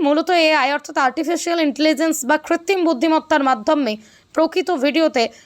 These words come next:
ভারতের প্রধানমন্ত্রীর ছবি বসিয়ে তৈরি করা হয়েছে, আর সেটি ছড়িয়ে পড়েছে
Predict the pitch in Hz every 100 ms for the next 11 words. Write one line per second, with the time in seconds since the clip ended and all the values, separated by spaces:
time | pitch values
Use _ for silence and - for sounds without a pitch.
0 | - 214 285 330 349 311 - 285 285 392
1 | 392 349 359 - 339 320 285 285 302 285
2 | 262 220 226 214 214 202 165 - _ _
3 | _ 254 240 294 294 311 - 302 302 285
4 | 254 226